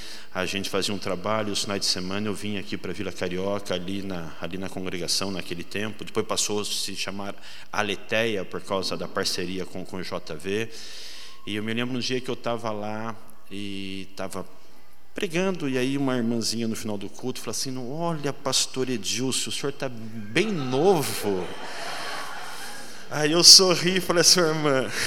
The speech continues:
<laughs> eu não sou Edilson não, mas, é, eu me sinto honrado por ser confundido com ele, mas não fala pra ele que a irmã me confundiu com ele não, tá?"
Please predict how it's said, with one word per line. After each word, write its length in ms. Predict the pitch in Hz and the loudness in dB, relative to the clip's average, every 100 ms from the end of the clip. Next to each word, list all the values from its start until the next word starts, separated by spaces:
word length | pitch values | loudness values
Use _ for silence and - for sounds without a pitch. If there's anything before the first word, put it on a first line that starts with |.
| - 165 - - | 0 0 0 0
<laughs> 640 | 143 143 151 - - - | 0 0 -4 -4 -6 0
eu 140 | 160 165 | 4 4
não 120 | 175 | 8
sou 280 | 170 175 185 | 8 10 8
Edilson 520 | 170 170 175 190 190 | 6 6 8 6 6
não, 280 | 170 156 135 | 4 4 4
mas, 360 | 123 117 117 | 2 2 2
é, 240 | 127 123 123 | 2 2 2
eu 60 | |
me 80 | 143 | 4
sinto 300 | - 156 190 | 2 2 0
honrado 340 | 180 160 151 | 2 4 4
por 160 | 143 139 | 2 2
ser 140 | - | 2
confundido 580 | 135 147 143 139 135 131 | 0 -2 -2 -2 -2 -4
com 160 | - 131 | 0 2
ele, 140 | 120 | 2
mas 260 | 120 123 123 | 2 0 2
não 100 | 151 | 0
fala 320 | - 180 226 | 4 6 6
pra 220 | 233 214 | 4 4
ele 100 | 208 | 4
que 140 | 190 196 | 4 2
a 40 | |
irmã 180 | 175 160 | 2 2
me 100 | 151 | 2
confundiu 480 | 160 147 175 147 151 | 2 2 2 4 2
com 180 | - | 4
ele 140 | 165 156 | 4 6
não, 240 | 143 120 | 6 4
tá?" 260 | - 190 | 6 4